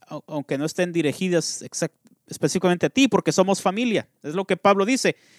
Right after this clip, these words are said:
Le costó, dice, "Sir-, sirví con humildad y con lágrimas y pruebas". Esto fue duro servir en esta manera.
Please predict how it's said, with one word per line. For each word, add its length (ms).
Le 140
costó, 440
dice, 300
"Sir-, 360
sirví 680
con 160
humildad 640
y 120
con 140
lágrimas 340
y 140
pruebas". 800
Esto 240
fue 420
duro 340
servir 300
en 100
esta 180
manera. 380